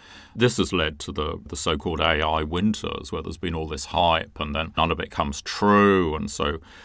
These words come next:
people lose their faith and the funding dries up, and it kind of goes in cycles. Aside from all of that, which has had a lot of press attention, but it's just the froth on the surface, if you look deeper down, A I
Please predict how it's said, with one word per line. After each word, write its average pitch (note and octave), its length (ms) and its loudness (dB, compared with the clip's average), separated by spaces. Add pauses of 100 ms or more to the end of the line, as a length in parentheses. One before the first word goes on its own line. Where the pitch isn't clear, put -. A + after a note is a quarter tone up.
(120)
people E2 400 -2
lose E2 340 0
their D#2+ 160 0
faith E2+ 520 2
and D#2 180 -8
the D2 80 -10
funding D#2 540 -4
dries D#2 400 -2
up, D#2+ 280 0
and F2 100 -6
it F2+ 80 -10
kind F2+ 180 0
of A2 60 -4
goes D#2 240 -2
in D2 120 -4
cycles. - 800 -6 (400)
Aside F#3 440 2
from G2+ 200 2
all G#2 200 6
of E2+ 100 -2
that, G2 680 -2
which - 260 -10
has G2+ 140 -8
had G2+ 140 0
a F2+ 60 2
lot F#2 240 2
of F#2+ 120 -10
press G2 320 -2
attention, G2+ 800 -4
but A#2+ 180 0
it's - 180 -6
just - 280 -6
the - 80 -6
froth F#2+ 440 0
on E2+ 140 -4
the - 80 -8
surface, - 720 -6
if A2 160 -6
you G#2 120 -2
look - 320 -6
deeper F2+ 320 -4
down, F#2+ 580 0
A G#2+ 40 6
I G#2 320 6